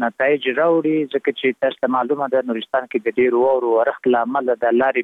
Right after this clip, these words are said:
بندې دي، نو هغوی هلته وخت زیات ولګو او په دې کې چې هر څوک مقصر و، هغې سره به قانوني چلند وشي.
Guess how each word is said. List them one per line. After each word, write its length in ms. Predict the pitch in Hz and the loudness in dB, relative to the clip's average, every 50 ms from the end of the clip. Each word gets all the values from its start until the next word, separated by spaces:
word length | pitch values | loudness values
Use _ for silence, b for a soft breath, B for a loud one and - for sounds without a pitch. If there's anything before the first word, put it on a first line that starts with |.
| - - | -2 -2
بندې 260 | 147 147 151 - 151 - - | -2 -2 -2 -6 -8 -4 -2
دي، 140 | 151 147 147 147 | -2 -2 0 0
نو 100 | 131 117 | -2 0
هغوی 240 | 113 110 127 127 123 | 0 0 0 0 0
هلته 220 | 113 - 117 110 117 | 0 0 0 0 2
وخت 400 | 135 127 - _ - 113 101 - 123 | 0 0 -2 _ -16 -14 -10 -4 -2
زیات 260 | 120 117 - - 101 | -2 -2 -2 -4 -8
ولګو 340 | 95 101 101 104 120 135 147 160 _ _ _ - - 123 | -6 -6 -4 -2 0 0 -2 -2 _ _ _ -6 -2 -2
او 60 | 120 113 | -2 -2
په 180 | - 131 123 | -2 -4 -2
دې 80 | 123 131 - | -2 -2 -2
کې 60 | 131 113 - | -2 -4 -2
چې 80 | 131 117 - 135 | -2 -2 -2 -2
هر 180 | 139 - - | -4 -4 -4
څوک 240 | 139 127 - - 127 117 | -4 -4 -4 -4 -6 -4
مقصر 380 | - - 120 113 - - 139 123 120 | -4 -4 -6 -4 -2 -2 0 0 2
و، 80 | 117 113 | 0 0
هغې 240 | 107 117 113 - | 0 0 -2 -2
سره 140 | 113 107 98 95 | -2 -4 -2 -4
به 100 | - - 107 | -2 -2 -4
قانوني 320 | 104 104 107 107 107 98 - | -4 -2 -2 -2 -2 -2 -2
چلند 340 | - 98 95 90 90 87 82 | -2 -2 -2 -2 -4 -6 -6
وشي. 220 | - - - - | -4 -4 -6 -6